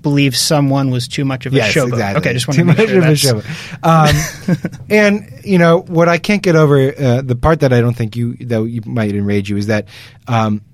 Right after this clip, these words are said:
Speaker 2: because you were talking about how inappropriate Bill Clinton getting on an airplane with Loretta Lynch would be, Trump admits,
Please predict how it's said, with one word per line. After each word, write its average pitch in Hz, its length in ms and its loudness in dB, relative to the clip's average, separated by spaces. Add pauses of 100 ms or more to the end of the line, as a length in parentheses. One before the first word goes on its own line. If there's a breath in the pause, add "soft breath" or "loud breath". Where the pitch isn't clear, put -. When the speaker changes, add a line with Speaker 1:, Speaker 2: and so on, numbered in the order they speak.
(140)
Speaker 2:
because 139 320 0
you 131 60 2
were 123 80 4
talking 135 260 0
about 110 180 0
how 120 160 -2
inappropriate 113 560 -4
Bill 113 140 0
Clinton 101 400 -6
getting 98 280 -4
on 95 140 -4
an 92 100 -8
airplane 98 360 -8
with 90 100 -10
Loretta 98 320 -4
Lynch 185 260 2
would 147 120 0
be, 127 180 2 (440 loud breath)
Trump 175 200 0
admits, 165 480 4